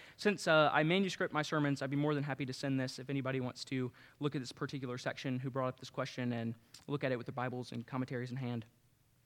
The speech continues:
Uh, but you do have to promise not to make fun of my inability to punctuate. Uh, but Second Peter three, in verse one, we read, This is now, beloved, the second letter I'm writing to you, in which I'm stirring you up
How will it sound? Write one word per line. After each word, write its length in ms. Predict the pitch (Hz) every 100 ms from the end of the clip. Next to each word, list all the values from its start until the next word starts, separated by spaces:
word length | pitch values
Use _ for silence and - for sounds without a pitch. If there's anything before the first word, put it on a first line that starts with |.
| - 131
Uh, 120 | 120
but 100 | 127
you 80 | 135
do 120 | 147
have 120 | 135
to 40 | 135
promise 380 | 147 139 135 156
not 180 | 156
to 240 | - 151 143 - -
make 100 | 175
fun 160 | - 202
of 60 |
my 160 | 180 175
inability 480 | 190 190 185 180 180
to 100 | 160
punctuate. 440 | 175 165 151 113 - - - - _
Uh, 200 | 127 123 135 - - -
but 100 | 160
Second 220 | 220 220
Peter 220 | 214 220
three, 240 | 240 202 131 - - - - - - - - -
in 80 | 160
verse 200 | 202 202
one, 180 | 165
we 80 | 156
read, 240 | 196 165 127 - - - - - - _
This 120 | 180 220
is 120 | 185
now, 200 | 185 185
beloved, 400 | 165 165 180 175
the 60 |
second 300 | 175 190 -
letter 320 | 170 160 185 180
I'm 160 | 160 156
writing 240 | 160 202
to 100 | 190
you, 240 | 156 151 180 - _ _ _
in 60 | 180
which 160 | 214 196
I'm 120 | 170
stirring 380 | - 226 240 226
you 160 | 214
up 300 | 185 - -